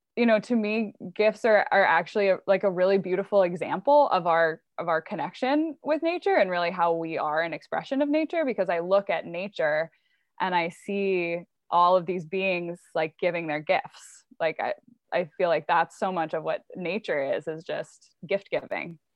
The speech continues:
right? And this beautiful reciprocity of, you know, these, these non-human beings just giving their gifts and not questioning their right to do so. Um, I mean, I guess I'm, I'm positing to, you know, understand this is what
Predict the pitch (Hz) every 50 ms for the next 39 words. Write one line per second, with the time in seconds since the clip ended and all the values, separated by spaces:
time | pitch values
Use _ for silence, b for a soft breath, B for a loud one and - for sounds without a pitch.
0 | _ _ _ _ _ - - 170 165 175 185 - 180 185 170 175 - - 185 170
1 | 175 - 175 160 165 160 165 - 160 - - 151 143 170 - - 175 170 160 151
2 | 151 - - - 156 156 156 160 _ _ _ _ _ _ _ _ _ _ _ _
3 | _ _ _ _ _ - 196 202 180 156 151 151 160 180 160 165 165 160 _ _
4 | - 202 190 185 185 190 180 175 170 175 185 190 196 185 185 170 175 170 175 190
5 | 208 202 185 175 170 170 165 - - - 180 170 - - 170 202 208 226 226 220
6 | 214 196 190 180 214 247 240 240 - - - 180 190 185 190 185 196 208 214 208
7 | - _ _ _ - - - 175 180 - - 220 233 233 226 214 196 180 170 170
8 | 175 196 196 _ _ - 208 170 165 165 165 165 - 202 202 240 294 349 381 370
9 | - _ _ _ _ _ _ _ _ _ _ - - 175 180 175 170 160 156 151
10 | 156 - 160 165 160 _ - 165 185 180 170 160 170 170 170 - 165 151 156 147
11 | - - - 185 175 - - 196 185 175 185 170 247 254 254 208 - 311 247 -
12 | - - 220 202 170 160 165 - - - - - - - - - - - _ -
13 | - - 196 202 190 214 202 220 196 196 196 190 185 - 208 185 190 190 202 180
14 | 190 180